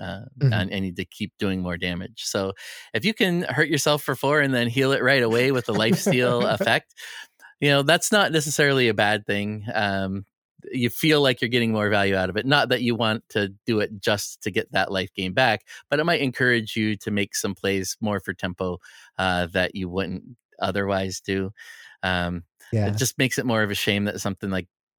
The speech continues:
Speaker 1: Flesh Giant isn't in Demon Hunter too, so that
Speaker 2: <laughs>
Speaker 1: <laughs> when you get that, that swing,
Speaker 2: Oh, that would be
Speaker 1: um,
Speaker 2: incredible.
Speaker 1: <laughs>
Speaker 2: Yeah, if Knife Vendor was either more aggressively statted or cheaper,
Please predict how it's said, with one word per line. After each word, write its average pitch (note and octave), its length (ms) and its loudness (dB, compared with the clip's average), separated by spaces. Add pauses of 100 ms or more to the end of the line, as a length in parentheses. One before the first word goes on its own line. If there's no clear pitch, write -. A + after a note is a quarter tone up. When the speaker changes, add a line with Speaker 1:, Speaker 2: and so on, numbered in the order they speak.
Speaker 1:
Flesh - 340 -2
Giant F#2 320 -2
isn't - 240 -6
in F2+ 200 -6 (100)
Demon F#2 260 -4
Hunter F2+ 380 -8
too, F#2+ 300 -10
so - 260 -8
that - 200 0 (280)
Speaker 2:
<laughs> - 0 -
Speaker 1:
<laughs> - 180 -10
when G#2+ 180 -2
you G2 120 -4
get A2 220 -2
that, F#2 220 0 (720)
that - 200 0
swing, F#2 600 0 (220)
Speaker 2:
Oh, A#2+ 200 4
that A2 140 4
would F#2 140 0
be A2 60 0
Speaker 1:
um, G#2 80 0
Speaker 2:
incredible. A2+ 600 -2 (300)
Speaker 1:
<laughs> D3 100 -8 (720)
Speaker 2:
Yeah, A#2 240 2
if E3+ 300 2
Knife C#3 220 4
Vendor C#3+ 300 2
was D3 240 0
either B2 240 2
more A2+ 220 4
aggressively A2+ 560 4
statted A2 600 2 (180)
or G#2+ 140 2
cheaper, A3 680 0